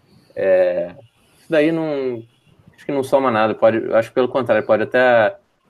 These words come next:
motivar o jogador a, né, como o Kyrie Irving, por exemplo, a, a desempenhar melhor em quadra, né? Então, deixa,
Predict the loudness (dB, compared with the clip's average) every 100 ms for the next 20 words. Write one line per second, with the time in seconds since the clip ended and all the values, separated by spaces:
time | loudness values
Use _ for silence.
0 | -6 -6 -2 2 4 4 2 2 2 0
1 | 0 2 4 4 2 0 -6 -12 _ _
2 | _ _ -20 _ -20 -20 -20 _ -12 -8
3 | -6 0 2 2 2 2 0 -2 0 0
4 | -4 -2 0 0 -4 _ _ _ _ _
5 | _ -6 -2 0 0 -2 -2 -4 -6 -8
6 | -12 -6 -6 -2 -2 2 2 2 4 2
7 | 2 2 4 2 -2 _ _ _ _ -14
8 | -10 -10 -8 -8 -8 -6 -6 -4 0 0
9 | 0